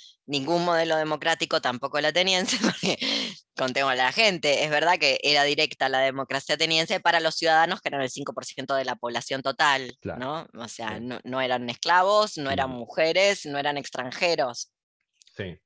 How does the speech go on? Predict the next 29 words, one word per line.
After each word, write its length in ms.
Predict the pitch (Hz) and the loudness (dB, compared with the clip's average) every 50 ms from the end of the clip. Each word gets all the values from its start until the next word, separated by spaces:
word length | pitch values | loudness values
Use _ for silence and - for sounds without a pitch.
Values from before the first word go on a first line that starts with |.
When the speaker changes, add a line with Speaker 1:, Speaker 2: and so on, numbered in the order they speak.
| _ _ | _ _
Speaker 1:
Que 100 | - - | -12 -4
estaba 260 | - - 135 135 127 | 0 2 4 4 6
lleno 460 | - - - 165 175 175 165 160 143 | 4 4 4 4 4 2 2 2 0
eso, 420 | 143 143 131 - - 135 131 120 - | 0 -2 -4 -4 -4 -4 -4 -2 -2
Atenas, 440 | - 135 123 - 147 151 175 196 - - | -2 -2 0 0 0 0 0 -2 -4 -6
porque 200 | 131 117 107 110 | -10 -8 -4 -2
era 200 | 117 117 107 - - - - - - _ | -2 -2 -4 -6 -10 -16 -16 -18 -20 _
una 220 | - 123 123 123 | -10 -6 -4 -4
ciudad 300 | 117 - 127 123 131 135 | -4 -4 -2 0 0 0
que 240 | - 135 127 117 - _ | 0 0 0 0 -2 _
convocaba 640 | - 120 117 117 120 120 - - 123 131 135 127 | -4 -4 -2 -2 -2 -4 0 2 4 4 4 4
gente. 500 | - - - 151 156 147 113 - 113 110 - - - - - - - - - - | 2 2 0 0 0 -2 -4 -8 -10 -10 -10 -14 -14 -14 -12 -14 -14 -16 -10 -4
Eh, 440 | - 143 135 131 127 123 120 120 117 113 104 - _ | 0 0 2 2 2 0 0 -2 -6 -8 -12 -10 _
pero 360 | - 135 131 131 131 127 131 | -2 0 2 2 2 2 2
en 180 | 117 143 143 151 | 2 2 2 2
esa 280 | 170 170 - 202 202 190 139 | 0 2 2 0 0 0 -4
democracia 580 | 123 135 170 165 156 156 - 160 170 - - 180 | -2 0 2 2 2 2 2 0 0 2 2 2
directa 600 | 170 165 160 170 175 170 - - 170 165 160 151 | 4 4 4 4 2 2 0 0 2 4 4 4
donde 360 | 147 143 139 135 135 131 127 | 2 0 0 0 0 0 0
si 160 | - - 139 | -2 -2 0
eras 160 | 139 143 147 - | 0 0 0 0
ciudadano 520 | - 151 147 143 143 143 147 147 147 147 | 0 0 2 4 4 4 4 2 2 0
tenías 320 | 131 143 143 147 147 143 135 | -2 -2 -2 -2 -2 -2 -4
voz 180 | 143 143 - | -6 -4 -4
y 60 | 156 | -2
voto, 360 | 151 165 170 175 165 - 214 214 | 0 0 0 0 2 4 4 6
al 180 | 175 131 143 143 | 6 6 4 6
lado 260 | 156 165 175 170 160 | 6 6 6 4 2
tuyo 440 | - - 190 196 - - 233 233 | 0 -4 -2 -2 0 2 4 2